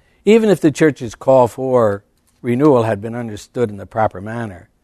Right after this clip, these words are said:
as a new evangelization, I don't think any significant change would have taken place without some kind of a trial by fire to sort out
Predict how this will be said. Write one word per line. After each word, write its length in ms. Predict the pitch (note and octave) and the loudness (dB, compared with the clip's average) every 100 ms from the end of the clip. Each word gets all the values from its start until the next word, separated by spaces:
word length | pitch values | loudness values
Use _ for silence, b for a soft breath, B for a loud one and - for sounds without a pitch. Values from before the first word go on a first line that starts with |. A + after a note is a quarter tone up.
| _ B2 | _ -12
as 180 | G2+ | -12
a 60 | G2 | -10
new 220 | A2 A#2+ | -4 -4
evangelization, 880 | G2+ A2+ A2 F#2 F#2+ G2+ C#3 - G#2 - _ _ _ _ _ | -4 -8 -8 -12 -8 0 0 0 -10 -20 _ _ _ _ _
I 100 | B2+ | 2
don't 140 | D3+ | 2
think 200 | C3 C#3 | 0 -2
any 180 | D3 D#3+ | -2 -2
significant 600 | - C#3 C#3+ D3+ C3+ A#2 | -4 -4 -4 -4 -4 -6
change 300 | - D3 C#3 | -4 -4 -2
would 120 | B2 | -6
have 100 | A2 | -6
taken 320 | - F3 F3 C#3 | -2 -2 -2 -2
place 340 | B2 A2+ - | 0 0 -4
without 480 | A2 B2 B2+ B2+ - | -2 2 2 0 -4
some 220 | C#3+ C#3 | -14 -10
kind 260 | C3+ C3+ B2+ | -8 -6 -8
of 100 | G2+ | -14
a 60 | |
trial 380 | G2+ A#2+ A#2+ A#2+ | -10 -4 -2 0
by 200 | A#2 A#2+ | -2 -4
fire 440 | - G2+ E2+ E2 _ _ _ _ | -2 -4 -4 -12 _ _ _ _
to 120 | - G#2+ | -4 -2
sort 280 | - B2+ | 2 4
out 280 | A#2+ A#2+ B2 | 6 4 2